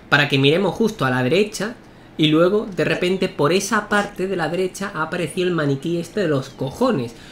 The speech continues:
con aspecto <laughs> humano, tambaleándose por la cara.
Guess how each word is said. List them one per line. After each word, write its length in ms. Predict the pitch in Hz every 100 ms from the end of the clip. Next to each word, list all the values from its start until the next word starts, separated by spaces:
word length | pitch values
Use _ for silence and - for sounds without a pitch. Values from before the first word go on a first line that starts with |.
| -
con 160 | - 139
aspecto 580 | 131 - 175 170 - 190
<laughs> 0 |
humano, 640 | 220 202 214 226 208 233 - - - -
tambaleándose 1000 | - 147 143 139 147 196 214 214 208 240 - - - -
por 180 | 147 143
la 280 | 131 127 131
cara. 360 | 220 226 240